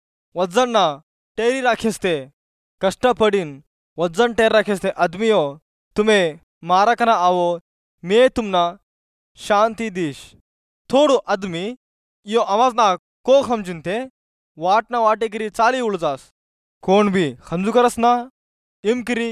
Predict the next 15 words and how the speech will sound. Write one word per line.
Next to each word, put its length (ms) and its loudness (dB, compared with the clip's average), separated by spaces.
యో 100 2
అవాజ్ 340 2
బులాం 300 0
కరస్. 320 -8
యూనా 320 0
కంతు 340 -2
తుమే 220 -2
దూర్ 260 0
రహో 200 2
క్రి 160 -6
బోలిన్ 360 -4
యో 160 0
అవాజ్ 320 0
బోలు 280 0
కరస్. 340 -4